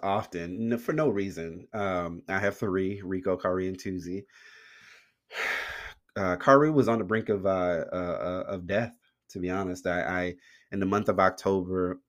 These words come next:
Re-, uh, not Rico, <sighs> Kari got really sick, and, uh, he was lo-,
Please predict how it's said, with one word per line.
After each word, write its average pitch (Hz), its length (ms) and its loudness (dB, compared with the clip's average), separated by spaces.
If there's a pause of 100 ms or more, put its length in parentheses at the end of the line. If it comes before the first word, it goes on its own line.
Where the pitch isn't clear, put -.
(540)
Re-, 98 360 -2
uh, 87 380 -2
not 87 180 -6
Rico, 78 380 -8 (1120)
<sighs> - 80 -6 (1120)
Kari 98 280 2
got 87 180 2
really 101 240 -2
sick, 87 460 -8 (720)
and, 90 420 -2
uh, 87 220 -4
he 92 100 -2
was 85 120 -6
lo-, 92 160 0